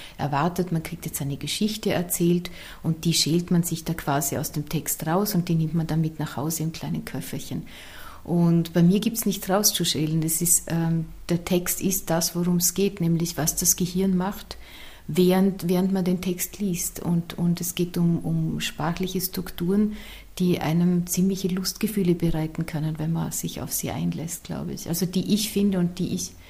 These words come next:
äh, für, die mir ein, ein angenehmes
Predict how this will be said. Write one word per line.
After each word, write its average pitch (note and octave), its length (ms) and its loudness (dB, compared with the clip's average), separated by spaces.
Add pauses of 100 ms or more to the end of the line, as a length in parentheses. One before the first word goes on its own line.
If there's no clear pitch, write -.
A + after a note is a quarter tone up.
(420)
äh, D#3+ 120 0
für, D#3+ 760 0 (640)
die F3 100 8
mir A3 500 10
ein, E3+ 220 4
ein E3 200 2
angenehmes E3 680 0